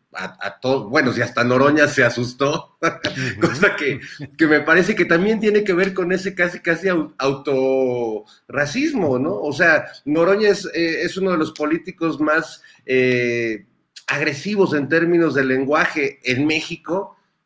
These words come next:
Speaker 2: Ujú.
Speaker 1: pero le, le, le saca de onda que hablemos, este, así con los, eh, diputados o los legisladores europeos. Eh, parece más que la carta de un gobierno,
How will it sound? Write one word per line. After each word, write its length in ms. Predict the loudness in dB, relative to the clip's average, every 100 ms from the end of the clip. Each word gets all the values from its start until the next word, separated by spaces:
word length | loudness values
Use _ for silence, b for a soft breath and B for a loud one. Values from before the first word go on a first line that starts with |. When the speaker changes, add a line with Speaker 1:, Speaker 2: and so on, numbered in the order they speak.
| _
Speaker 2:
Ujú. 340 | -18 -16 -12 0
Speaker 1:
pero 180 | 2
le, 220 | 4 2 2
le, 280 | 2 4 2
le 180 | 0
saca 320 | 0 -2 0 2
de 100 | 2
onda 260 | 2 0
que 240 | 0 -2 0
hablemos, 600 | 0 2 2 0 -2 -8
este, 460 | -10 -6 -4 -4
así 520 | -6 -10 -6 -6 -6 -10 b b b _
con 300 | 0 2 4
los, 320 | 2 2 0
eh, 380 | -2 0 0 0
diputados 680 | -2 -6 -6 -2 0 0 -4
o 40 |
los 180 | -6 -4
legisladores 680 | -6 -12 -4 -2 -2 -4 -4
europeos. 600 | -6 -6 -4 -4 -4 -6 B B B
Eh, 600 | -2 2 2 2 0 -2 0
parece 580 | 2 4 2 4 4 4
más 240 | 2 2
que 140 | -2 0
la 160 | 0
carta 320 | 0 0 0
de 80 | 0
un 100 | 0
gobierno, 800 | 0 2 2 2 2 0 -2